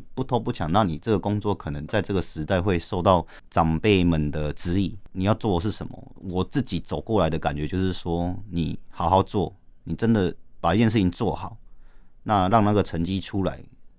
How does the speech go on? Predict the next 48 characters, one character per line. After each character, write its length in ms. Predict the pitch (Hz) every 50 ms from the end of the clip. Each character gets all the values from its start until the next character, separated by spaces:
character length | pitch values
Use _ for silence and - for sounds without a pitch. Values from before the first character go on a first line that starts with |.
| - -
你 100 | - 110
没 140 | 98 - 160
有 100 | 180 110
成 160 | - - 104
绩 100 | 101 123 123
也 60 | 90
没 100 | 73 73
关 140 | - 90 90
系， 100 | 92 107
你 80 | 85 76
就 120 | 113 110
至 160 | 107 - 107
少 140 | - - -
把 140 | - - 110
自 100 | - 95
己 160 | 80 80 69
养 180 | 73 73 78 82
好。 220 | 90 85 80 80 - - - - -
对 140 | - 82 78
啊， 80 | 73 73
不 80 | -
要 140 | 82 87 87
造 180 | - - 92 82
成 120 | 87 76
别 100 | 71 85
人 100 | 82 76
负 160 | - - 82 80
担。 160 | - 85 90
那 140 | 107 107 87 - - - - - - -
其 200 | - - - 107
实 260 | 104 - 87 76 78 78 - - - - -
他 140 | - - 131
们 240 | 127 110 95 98 87
也 140 | - - 85
是 140 | 82 - -
感 180 | - - - 78
觉， 140 | - 67 -
你 100 | 98 104
只 120 | - -
要 60 | 113
很 140 | 120 117 85
认 140 | 90 107 98
真 160 | 87 101 98
做 180 | - 107 95 87
一 40 | 82
件 120 | 92 85
事 160 | - - 87
情， 140 | - - -